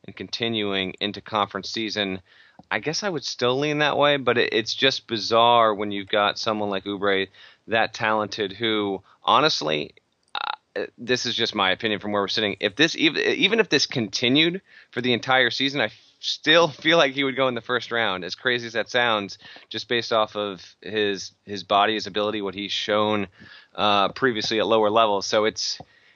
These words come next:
it's a weird situation, one to keep an eye on. Self has had plenty of guys come around come January, February. I feel like we'll get to that with him then, but if we get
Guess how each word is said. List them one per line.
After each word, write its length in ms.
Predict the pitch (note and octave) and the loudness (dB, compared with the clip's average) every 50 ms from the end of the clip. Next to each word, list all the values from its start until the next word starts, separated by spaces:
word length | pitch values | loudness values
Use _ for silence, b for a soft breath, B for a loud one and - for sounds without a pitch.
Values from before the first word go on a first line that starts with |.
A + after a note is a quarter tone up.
| b | b
it's 200 | - - C3+ - | -2 -2 0 2
a 60 | D#3 D3+ | 2 2
weird 220 | D3+ F3 F3 D3 | 4 2 2 2
situation, 460 | - E3 D#3 - D#3 D3 D3 C#3+ C#3+ | 0 -2 0 2 2 2 2 2 2
one 120 | C3 C3+ C3+ | 0 0 0
to 60 | B2+ | 0
keep 200 | - C3+ B2+ - | -2 -2 -2 0
an 80 | A#2 | 0
eye 220 | A#2 A#2 A#2 A#2 A#2 | 2 4 4 4 4
on. 280 | A#2 A#2 A#2 A2+ A2+ | 4 4 4 2 0
Self 320 | A2 - - C#3+ C#3 B2+ - | -4 0 2 2 2 2 2
has 260 | C#3 B2 B2 A#2+ A2 | 2 2 2 2 0
had 180 | B2+ A#2+ A2+ - | -2 -2 -2 -2
plenty 240 | - A#2+ A#2 A#2 | -4 -4 -2 -2
of 100 | A2 F#2+ | -4 -2
guys 320 | A2 G#2+ G#2 G#2 G#2 G2 - | 0 0 0 0 0 -2 -6
come 220 | - - A2+ G#2+ | -6 -6 -4 -4
around 600 | G2+ G2 G#2 G#2 G#2 G2+ G2+ G2 G2 F#2+ F#2+ F#2 | -2 -2 0 0 2 0 0 0 -2 -4 -8 -8
come 220 | - - G2 F#2+ F#2 | -8 -8 -8 -6 -4
January, 440 | G#2+ G#2 G2+ G2+ G2+ G2 F#2+ F#2+ | -4 -4 -4 -4 -4 -4 -4 -4
February. 540 | - - G#2 G2+ F#2+ G2 F#2+ F#2+ F#2 F#2 - | -2 0 -2 0 0 0 0 0 0 0 0
I 100 | - F2+ - _ - | -2 -4 -6 _ -4
feel 140 | A#2+ A#2+ | 0 2
like 160 | A#2+ A2+ G#2 - | 2 2 2 0
we'll 160 | - G#2+ G2+ - | -2 -4 -4 -4
get 220 | F#2 - A2 - | -4 -6 -6 -6
to 80 | - G2+ | -4 -2
that 180 | G2+ G#2+ F2 - | 0 0 0 0
with 160 | F#2 F#2 - | -2 -8 -6
him 300 | A2 G2 G2+ G2 G2 F#2+ - _ _ _ _ _ _ _ _ _ | -4 -4 -4 -4 -6 -8 -10 _ _ _ _ _ _ _ _ _
then, 540 | F2+ F2+ F#2+ A2 A2 A#2 B2+ C#3 C#3 C#3 - - - | -14 -4 -2 0 2 2 2 0 -2 -6 -10 -14 -4
but 140 | - G#2+ G2 | -2 -2 -2
if 140 | G2+ - - | -2 -6 -2
we 160 | B2 B2+ A#2 | -2 -2 -2
get 300 | - - C3+ D3+ D#3+ | 0 0 0 0 0